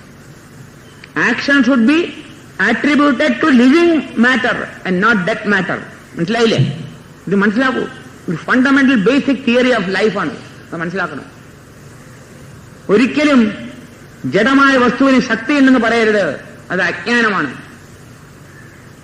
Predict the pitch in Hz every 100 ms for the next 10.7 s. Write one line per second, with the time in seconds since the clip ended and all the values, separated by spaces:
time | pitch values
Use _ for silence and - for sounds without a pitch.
0 | - - - - - - - - - -
1 | - 156 240 254 247 254 254 226 254 247
2 | 269 - - - - - - - - -
3 | 160 175 233 247 240 233 262 247 247 247
4 | 277 - - - - - 139 175 240 262
5 | 254 262 269 254 247 247 247 214 233 233
6 | 214 - - - 185 220 214 190 - 277
7 | 254 226 175 - - - - - - -
8 | - - 175 170 277 294 269 226 220 190
9 | 185 262 262 240 226 220 220 202 220 196
10 | 202 220 226 240 254 277